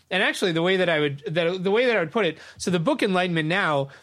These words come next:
is mostly about the period after the Industrial Revolution, after the Enlightenment. So that's the last, like, two, three hundred years. And that's basically where all the data is. So if you go on Our World in Data, almost every chart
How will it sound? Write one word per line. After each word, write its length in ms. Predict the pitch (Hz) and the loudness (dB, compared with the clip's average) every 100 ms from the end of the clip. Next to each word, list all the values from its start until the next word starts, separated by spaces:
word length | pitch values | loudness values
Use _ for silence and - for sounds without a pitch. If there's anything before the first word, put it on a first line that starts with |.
| _ | _
is 200 | - 160 | -6 -2
mostly 480 | 170 180 196 208 185 | 0 0 0 -2 0
about 280 | 156 156 151 | 0 0 -2
the 60 | |
period 300 | 151 185 160 | -4 -2 -2
after 280 | 170 175 - | -2 -4 -4
the 140 | 185 160 | -4 -2
Industrial 400 | 147 147 165 143 | -2 -4 -4 -4
Revolution, 560 | 135 135 156 151 151 | -2 -2 -2 -2 -2
after 240 | 143 143 151 | -2 -4 -6
the 120 | 131 | -4
Enlightenment. 560 | 131 202 208 190 180 | -2 -2 -2 -4 -4
So 100 | - | -4
that's 220 | 151 151 160 | -4 -4 -4
the 60 | |
last, 280 | 151 156 147 | -4 -4 -4
like, 140 | 135 | -8
two, 140 | - 190 | -6 -6
three 200 | - 170 | -2 -2
hundred 260 | 151 143 | -2 -4
years. 360 | 160 220 175 160 - - - - | -2 0 0 -2 -10 -20 -12 -2
And 80 | 202 | 0
that's 180 | 294 | 0
basically 300 | - 262 277 | -2 -2 0
where 120 | 196 170 | 0 0
all 180 | 190 208 | -2 0
the 80 | 160 | 0
data 280 | 151 151 110 | -2 -2 -6
is. 200 | 110 - | -8 -6
So 100 | 185 | -4
if 100 | 160 | -2
you 80 | |
go 140 | 196 220 | 0 0
on 120 | 202 | 0
Our 180 | 185 190 | 0 2
World 180 | 190 170 | 2 0
in 80 | |
Data, 240 | 156 170 120 | 0 0 -2
almost 420 | 143 254 285 226 | 0 0 0 0
every 180 | 220 170 | 0 -2
chart 320 | 151 147 120 | -2 -4 -4